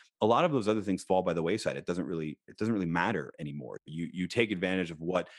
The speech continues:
um, some psychologists call superordinate goals. There is this thing, and it's bigger than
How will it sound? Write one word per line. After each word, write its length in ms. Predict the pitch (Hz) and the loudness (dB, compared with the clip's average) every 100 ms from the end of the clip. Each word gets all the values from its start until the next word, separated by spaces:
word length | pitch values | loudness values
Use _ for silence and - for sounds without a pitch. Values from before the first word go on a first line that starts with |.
| - - | -20 -4
um, 160 | 85 78 | -2 0
some 200 | 104 98 | 0 0
psychologists 500 | 95 92 92 85 - | 0 0 0 -2 -2
call 140 | 85 | -2
superordinate 800 | - - 117 107 98 95 87 85 | -2 -2 0 2 2 0 0 -2
goals. 360 | - 95 78 78 | 2 2 2 -2
There 160 | 90 90 | 0 0
is 120 | 82 | 0
this 220 | 87 - | -4 -2
thing, 480 | - 117 82 73 76 - - - | 2 2 2 -4 -8 -14 -20 -12
and 100 | 85 | -12
it's 100 | - | -2
bigger 280 | 110 107 98 | 2 4 4
than 180 | 92 | 2